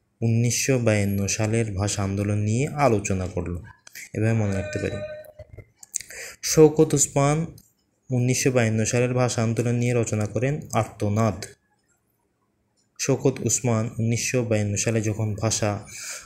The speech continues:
আন্দোলন চলতেছিল, তখন জোরে আর্তনাদ করে উঠল, এভাবে মনে রাখতে পারি। সেলিনা হোসেন, তিনি রচনা করেন নিরন্তর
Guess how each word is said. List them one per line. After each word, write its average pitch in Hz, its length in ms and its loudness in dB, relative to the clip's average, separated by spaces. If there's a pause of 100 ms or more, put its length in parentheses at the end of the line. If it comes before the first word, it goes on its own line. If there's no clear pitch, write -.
আন্দোলন 113 360 2
চলতেছিল, 113 440 0 (120)
তখন 104 240 0 (140)
জোরে 113 380 4 (220)
আর্তনাদ 117 560 0 (100)
করে 104 220 0
উঠল, 98 200 -10 (240)
এভাবে 110 320 0
মনে 107 240 -2
রাখতে 95 240 -4
পারি। 110 180 -2 (680)
সেলিনা 131 540 6
হোসেন, 113 440 4 (960)
তিনি 123 260 2 (500)
রচনা 113 380 2
করেন 110 320 0 (300)
নিরন্তর 123 880 4